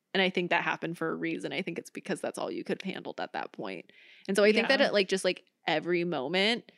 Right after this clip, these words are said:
Speaker 1: however you're showing up is, like, your best.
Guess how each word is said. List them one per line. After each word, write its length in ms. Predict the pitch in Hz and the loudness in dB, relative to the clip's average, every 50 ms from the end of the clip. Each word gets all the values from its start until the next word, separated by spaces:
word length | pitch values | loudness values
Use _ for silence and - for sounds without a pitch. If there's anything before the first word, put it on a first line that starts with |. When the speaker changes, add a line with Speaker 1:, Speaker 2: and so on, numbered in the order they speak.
| _ _ - _ _ _ _ _ | _ _ -20 _ _ _ _ _
Speaker 1:
however 300 | - 180 180 175 170 196 | 2 4 4 6 6 6
you're 140 | 214 220 226 | 6 6 4
showing 340 | - - 202 180 170 165 156 | 4 4 2 2 2 2 2
up 260 | 143 151 180 214 - - | 2 2 2 0 0 0
is, 160 | - 190 180 - | 0 2 4 4
like, 300 | 165 139 - - - - _ _ _ _ _ _ _ - - - - _ _ _ _ _ _ _ _ _ _ _ _ _ _ _ _ _ _ _ _ _ _ _ _ _ _ _ _ | 4 4 2 0 -4 -16 _ _ _ _ _ _ _ -20 -20 -20 -20 _ _ _ _ _ _ _ _ _ _ _ _ _ _ _ _ _ _ _ _ _ _ _ _ _ _ _ _
your 220 | - 175 156 120 - | -4 0 0 0 0
best. 480 | 78 58 - - - - - - - | 0 -2 -4 -4 -6 -8 -10 -14 -16